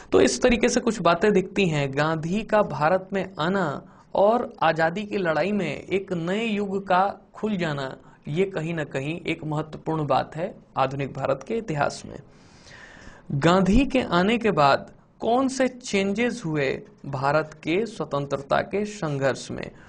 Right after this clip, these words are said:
What were the changes when Gandhi came in India? तो जब गांधी आते हैं भारत में तो कुछ चेंजेस होते हैं। He converted Indian freedom struggle into mass struggle। सबसे बड़ा परिवर्तन है कि गांधी जब भारत में आते हैं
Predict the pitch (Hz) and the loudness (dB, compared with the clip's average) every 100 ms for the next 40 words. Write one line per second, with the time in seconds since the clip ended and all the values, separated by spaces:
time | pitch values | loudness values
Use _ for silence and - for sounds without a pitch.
0 | - - - - - - - 139 165 233 | -20 -20 -20 -20 -20 -20 -14 0 4 4
1 | 240 233 262 247 254 - 185 226 214 175 | 2 2 4 4 0 0 0 2 2 2
2 | 143 147 143 160 180 147 139 175 - 139 | 0 -4 -2 -2 0 -2 0 -4 -4 -4
3 | 160 202 208 - 190 185 135 131 123 123 | -2 -2 -6 -6 -4 -4 -4 -4 -2 -4
4 | - - - - - - - - - 202 | -8 -20 -20 -20 -20 -20 -20 -20 0 4
5 | 202 220 220 247 233 190 143 151 156 190 | 6 6 6 6 4 2 2 4 4 4
6 | 226 202 208 185 180 147 170 175 160 139 | 4 4 4 2 2 2 0 0 -4 -4
7 | 139 175 208 208 180 175 208 202 180 185 | -4 -2 -2 0 0 2 2 2 0 -2
8 | 151 143 151 208 202 190 175 196 208 196 | -4 -2 -2 -2 -2 0 2 2 0 -2
9 | 156 - 170 180 208 220 208 165 175 196 | -2 -2 -4 -2 -2 -4 -4 0 2 2
10 | 208 190 160 - 196 185 147 139 143 143 | 0 -2 -8 0 0 4 2 0 -4 -4
11 | - 214 190 151 143 147 - - - 139 | -2 0 2 2 2 0 -4 -10 -6 -4
12 | 139 - - - - - - 208 208 - | -2 -4 -8 -18 -16 -6 0 0 0 0
13 | 269 208 202 214 - 160 156 151 - 202 | 2 4 4 4 2 0 2 0 2 0
14 | 185 147 135 135 156 135 139 156 185 202 | 0 0 -2 -4 -6 -4 -2 -2 -2 0
15 | 202 147 131 160 196 202 202 202 180 143 | -2 -2 -2 0 0 -2 -4 -2 -2 -2
16 | 131 | -4